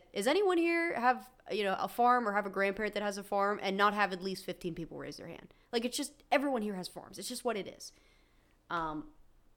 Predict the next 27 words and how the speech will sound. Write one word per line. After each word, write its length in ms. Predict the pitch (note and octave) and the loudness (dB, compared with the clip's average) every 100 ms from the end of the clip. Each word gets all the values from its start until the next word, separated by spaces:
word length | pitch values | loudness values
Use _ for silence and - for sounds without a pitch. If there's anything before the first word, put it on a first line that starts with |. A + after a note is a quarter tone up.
| _ - | _ 0
and 100 | G#3+ | 4
I 60 | D4 | 4
don't 140 | D#4 | 4
know 100 | C#4 | 2
a 60 | B3+ | 0
single 300 | C#4 A#3+ A3+ | 0 -2 0
one 280 | A#3 D#3+ | 0 0
that 120 | E3 E3+ | -2 -4
don't 180 | F3+ - - | -4 -8 -12
treat 220 | G#3 G3 | -8 -4
their 120 | G3 | -4
animals 460 | F3 F#3 G3+ F#3+ F3+ | -2 -2 -2 -6 -4
well, 560 | E3 E3 E3+ F#3 F#3+ - _ _ _ _ | -2 0 2 2 -2 -10 _ _ _ _
you 120 | E3 | -6
know, 260 | E3 E3+ F#3 | -4 -2 -2
and 160 | E3+ E3 | -4 -4
there's, 200 | F#3 - | -4 -6
there's 180 | A3 | -10
just 160 | B3+ - | -8 -4
so 100 | D4 | -2
much 180 | C#4+ C4 | -2 -2
work 180 | B3 B3 | -2 -2
that 100 | A#3+ | -6
goes 180 | E3+ E3 | -4 -4
into 160 | E3 | -6
that. 220 | D#3 D#3+ E3 | -4 -4 -2
And 180 | D#3+ | -6